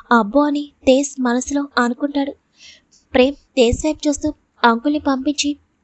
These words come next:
"నువ్వు మెడిసిన్స్ తీసుకునిరా" అని చెప్పగానే ఇంకా తేజ్ డాక్టర్ని తీసుకుని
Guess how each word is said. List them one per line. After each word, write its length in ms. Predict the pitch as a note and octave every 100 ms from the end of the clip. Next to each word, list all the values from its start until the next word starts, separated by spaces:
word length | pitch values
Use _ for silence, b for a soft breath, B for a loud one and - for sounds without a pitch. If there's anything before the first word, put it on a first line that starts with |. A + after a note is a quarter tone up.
| A#3
"నువ్వు 280 | C#4+ C#4+ C#4+
మెడిసిన్స్ 420 | A3+ A3 - D4
తీసుకునిరా" 580 | - C#4 - C#4+ C4+ C#4 _ B3+
అని 180 | C#4 C#4+ -
చెప్పగానే 500 | A3+ C4+ D4+ C#4+ D4 B B B B
ఇంకా 340 | C4+ C#4+ C#4+ - _ -
తేజ్ 280 | B3+ C#4 - -
డాక్టర్ని 500 | A3 A3 A3+ D4+ D4+
తీసుకుని 500 | D4+ C#4+ - C#4 C#4+